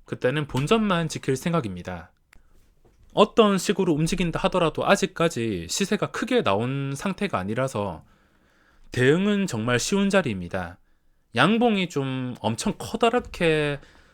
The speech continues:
두 방 연속 나왔으면 그 뒤부터는 대응이 힘들어질 수 있는데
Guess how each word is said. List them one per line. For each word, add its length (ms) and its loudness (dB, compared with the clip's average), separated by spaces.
두 140 -4
방 200 8
연속 300 2
나왔으면 720 0
그 180 2
뒤부터는 720 -4
대응이 360 2
힘들어질 440 2
수 140 -4
있는데 560 -8